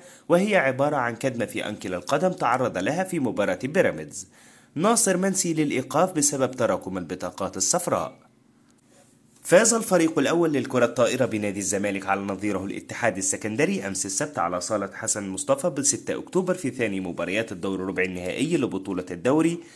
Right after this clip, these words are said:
وبهذا الفوز تأهل الزمالك رسميًا لنصف نهائي الدوري الممتاز دون الحاجة للجوء للقاء ثالث، حيث تقام المباريات بنظام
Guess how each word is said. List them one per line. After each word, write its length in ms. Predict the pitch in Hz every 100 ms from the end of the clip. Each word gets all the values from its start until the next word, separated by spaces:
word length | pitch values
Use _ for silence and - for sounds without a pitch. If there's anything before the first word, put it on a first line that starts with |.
| - -
وبهذا 520 | 180 190 175 180 160
الفوز 440 | 131 147 190 - -
تأهل 420 | 160 - 143 139
الزمالك 520 | 120 98 107 104 95 92
رسميًا 400 | 92 - 185 185
لنصف 380 | 131 98 -
نهائي 340 | 104 95 101 -
الدوري 320 | 90 92 90
الممتاز 600 | 90 90 - 151 190 - - - - - -
دون 260 | 208 233
الحاجة 460 | 202 190 190 190 160
للجوء 480 | 147 127 104 120 101
للقاء 600 | 110 107 107 147 165 -
ثالث، 420 | - 135 110 -
حيث 280 | - 98 101
تقام 400 | 98 - 110 104
المباريات 600 | 98 92 92 92 123 165
بنظام 600 | 147 107 95 131 185